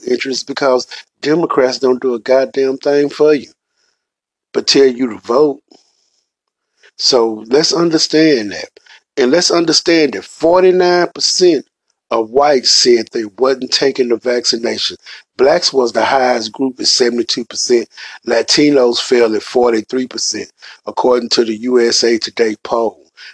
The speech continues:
that was taken. Now, I wanna tell y'all something. My Latino brothers and sisters, uh, them numbers should be up a little bit more than forty-three percent, brothers and sisters.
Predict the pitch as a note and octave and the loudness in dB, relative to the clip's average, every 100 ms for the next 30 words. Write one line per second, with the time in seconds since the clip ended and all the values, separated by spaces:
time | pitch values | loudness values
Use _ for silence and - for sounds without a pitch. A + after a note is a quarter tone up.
0 | _ A2+ G#2 F2+ - - B2 - G#2 _ | _ -6 -4 -4 -2 0 0 -2 -12 _
1 | _ _ - - _ C3 C3 A#2+ A2+ - | _ _ -20 -20 _ -2 0 -2 -6 -16
2 | _ C3+ D3+ D#3 C3 - C#3+ B2+ B2 G#2+ | _ -2 2 2 0 0 2 2 2 0
3 | - A2 G2 - - _ _ _ _ _ | -2 -4 -8 -20 -20 _ _ _ _ _
4 | _ _ A2 A2 A#2 A2+ - C3 C3 B2+ | _ _ -6 0 2 2 0 0 2 0
5 | A#2 B2 A#2+ A#2 A#2+ - C3+ C3 - - | 2 0 0 -2 -2 0 0 -2 -4 -4
6 | - - _ _ _ _ _ A2+ A2 G2 | -6 -6 _ _ _ _ _ -4 -2 -4
7 | F#2+ - - A#2+ D3+ C#3 B2 A2+ - A#2 | -12 -18 -4 -2 0 0 -2 -2 -2 -4
8 | G2+ A2+ A#2 A#2+ G#2 - - A#2 B2+ A2 | -6 -4 2 2 0 -12 -6 0 0 2
9 | A#2 G#2+ A2+ A#2 A2 G2+ - A#2 A2 G#2 | -2 0 2 4 2 0 -4 -2 0 -2
10 | A2+ G#2+ - - A#2 - _ - _ _ | -8 -12 -10 -4 -4 -4 _ -20 _ _
11 | A2+ G#2+ G2 G2 - G2+ - - - - | -4 -4 -10 -10 -8 -8 -10 -14 -16 -16